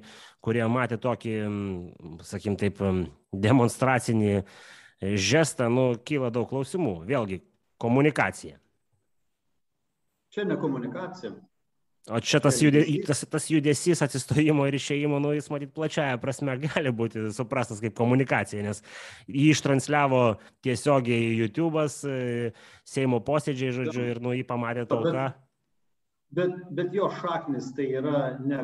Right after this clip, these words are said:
Speaker 2: ne komunikacinės, jo šaknis yra požiūrio į bendrą pilietį.
Speaker 1: Taip, taip, dėl šaknų
Speaker 2: Santykiai.
Speaker 1: nesiginčiju.
Speaker 2: Tai, tai, o man svarbiausia ir yra šaknis. Nors mano profesija yra komunikacija, bet, e, kol mes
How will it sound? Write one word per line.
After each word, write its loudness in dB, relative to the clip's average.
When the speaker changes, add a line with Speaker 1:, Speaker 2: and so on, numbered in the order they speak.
Speaker 2:
ne -4
komunikacinės, -6
jo -2
šaknis -2
yra -2
požiūrio 4
į 0
bendrą -2
pilietį. -4
Speaker 1:
Taip, -2
taip, 2
dėl 4
šaknų 4
Speaker 2:
Santykiai. 4
Speaker 1:
nesiginčiju. -2
Speaker 2:
Tai, 2
tai, 0
o 4
man 2
svarbiausia -2
ir 0
yra 0
šaknis. -6
Nors -2
mano 2
profesija 2
yra 0
komunikacija, -4
bet, 2
e, 4
kol 6
mes 2